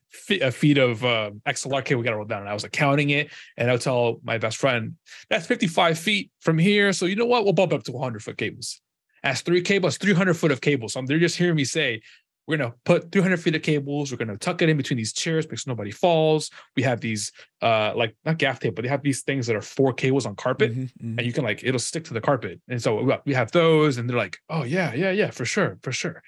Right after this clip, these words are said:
Speaker 1: And I'm like, "Yeah, we'll do that. We'll go to the booth." And so, "Yeah, well, come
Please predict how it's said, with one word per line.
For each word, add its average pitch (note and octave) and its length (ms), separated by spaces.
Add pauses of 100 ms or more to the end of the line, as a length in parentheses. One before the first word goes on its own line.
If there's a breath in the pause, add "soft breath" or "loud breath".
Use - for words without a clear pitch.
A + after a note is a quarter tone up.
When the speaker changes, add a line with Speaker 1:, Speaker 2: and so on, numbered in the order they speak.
(240 loud breath)
Speaker 1:
And D#3 120
I'm C#3 140
like, A#2+ 160
"Yeah, F3 80
we'll E3 160
do E3+ 140
that. F3 360 (140 loud breath)
We'll D3+ 80
go F3+ 140
to D#3+ 100
the A#2 100
booth." F3+ 560
And B2 100
so, B2+ 260 (240 loud breath)
"Yeah, G#3+ 240
well, C3+ 120
come D#4+ 380